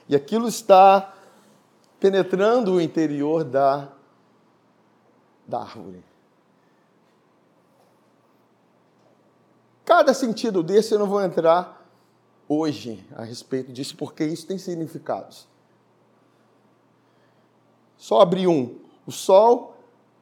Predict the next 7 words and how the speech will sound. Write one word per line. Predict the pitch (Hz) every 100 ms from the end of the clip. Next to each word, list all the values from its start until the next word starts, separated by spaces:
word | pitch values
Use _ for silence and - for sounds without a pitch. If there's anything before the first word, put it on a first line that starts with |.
| _ _ _ _ _
é | 156
o |
próprio | 151 202 240 196
sol | - 185 165
da | 156
justiça, | 147 156 - 139 - 131
Jesus. | 110 123 - - - - - -